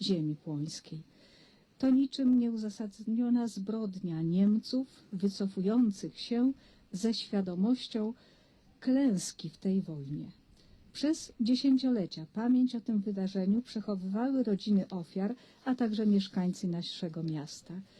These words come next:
Dziś obecnością na Piaskach oddajemy hołd zamordowanym, okazujemy nasz szacunek i lokalny patriotyzm. Ale jesteśmy tu również po to, żeby nazwać zbrodnię zbrodnią, a oprawców oprawcami.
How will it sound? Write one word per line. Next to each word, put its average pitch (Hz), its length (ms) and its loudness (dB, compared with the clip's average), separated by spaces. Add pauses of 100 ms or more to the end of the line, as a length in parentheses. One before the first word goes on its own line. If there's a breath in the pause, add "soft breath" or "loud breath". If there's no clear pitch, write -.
(360 soft breath)
Dziś 226 340 -2
obecnością 220 840 0
na 185 160 0
Piaskach 240 680 -2
oddajemy 233 560 2
hołd 185 380 0
zamordowanym, 165 880 -2 (340 loud breath)
okazujemy 220 600 2
nasz 208 240 4
szacunek 196 840 0
i 226 60 -2
lokalny 190 520 0
patriotyzm. 175 840 -6 (400 loud breath)
Ale 208 300 4
jesteśmy 233 540 2
tu 208 220 -8 (160)
również 214 520 -8 (580)
po 190 180 -4
to, 233 240 -4 (520 loud breath)
żeby 233 280 2
nazwać 240 680 2
zbrodnię 202 560 2
zbrodnią, 196 720 0
a 196 180 0
oprawców 190 640 -4
oprawcami. 170 720 -4